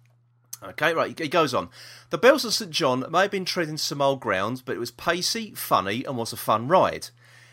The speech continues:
It had some issues fitting with continuity, but worked very well as a self-contained episode and had some very clever and well-made sequences.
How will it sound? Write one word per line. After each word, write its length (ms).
It 80
had 160
some 200
issues 320
fitting 340
with 100
continuity, 840
but 160
worked 220
very 200
well 300
as 100
a 40
self-contained 680
episode 540
and 80
had 160
some 180
very 240
clever 340
and 160
well-made 380
sequences. 720